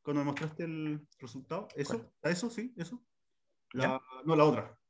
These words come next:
Speaker 2: Ah, esta.
Speaker 1: Esa, sí. La, los otros frameworks que se toman de comparativa,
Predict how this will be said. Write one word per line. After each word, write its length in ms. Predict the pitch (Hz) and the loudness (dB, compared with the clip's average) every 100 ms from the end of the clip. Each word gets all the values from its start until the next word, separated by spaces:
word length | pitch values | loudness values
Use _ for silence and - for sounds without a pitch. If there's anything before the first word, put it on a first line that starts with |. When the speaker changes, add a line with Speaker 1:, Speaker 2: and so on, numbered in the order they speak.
| _ _ _ _ - | _ _ _ _ 0
Speaker 2:
Ah, 120 | 117 - - | 0 0 -12
esta. 240 | - - | -12 -8
Speaker 1:
Esa, 340 | 165 - - - | -4 -4 -4 -8
sí. 280 | - 120 - _ _ _ _ - | -8 -8 -8 _ _ _ _ -8
La, 480 | 123 127 127 123 123 | -2 2 2 2 2
los 140 | 123 | 2
otros 220 | 156 185 - | 2 0 2
frameworks 640 | 196 208 156 151 - - | 2 4 2 0 -6 -10
que 100 | 131 | -6
se 160 | 147 143 | -4 0
toman 340 | 151 160 151 | 0 0 -2
de 360 | 143 143 135 131 | -2 -2 -2 -4
comparativa, 680 | 123 127 120 139 175 214 | -4 0 0 0 -2 -4